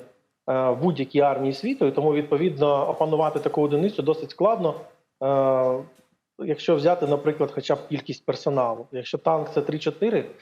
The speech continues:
п'ять членів екіпажу, корабель — це півсотні і більше. І окрім того, що вони мають, е, кожен вивчити свою частину корабля, за яку вони будуть відповідати, і ще в умовах бойового стресу або боротьби зі стихією, наприклад, якщо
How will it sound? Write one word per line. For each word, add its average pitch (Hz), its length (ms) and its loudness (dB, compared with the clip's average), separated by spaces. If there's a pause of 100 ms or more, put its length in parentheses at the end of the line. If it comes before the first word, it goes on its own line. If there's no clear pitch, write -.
(180)
п'ять 139 380 0
членів 135 360 0
екіпажу, 151 440 0
корабель — 139 400 2
це - 140 -4
півсотні 143 640 -2
і - 20 -8
більше. 117 420 -10 (600)
І 143 260 2
окрім 143 260 2
того, 156 200 4
що 151 160 -2
вони 147 220 4
мають, 139 440 0
е, 131 560 4
кожен 143 220 0
вивчити 143 340 -4
свою 143 280 -6
частину 220 420 -2
корабля, 120 460 0 (360)
за 131 100 -2
яку 135 160 0
вони 135 180 2
будуть 127 240 -6
відповідати, 139 640 0
і - 40 -12
ще - 160 2
в 135 100 2
умовах 135 420 2
бойового 147 500 4
стресу 135 440 0
або 135 260 0
боротьби 135 400 0
зі 127 140 -4
стихією, 226 560 -4
наприклад, 123 460 -6
якщо - 200 -14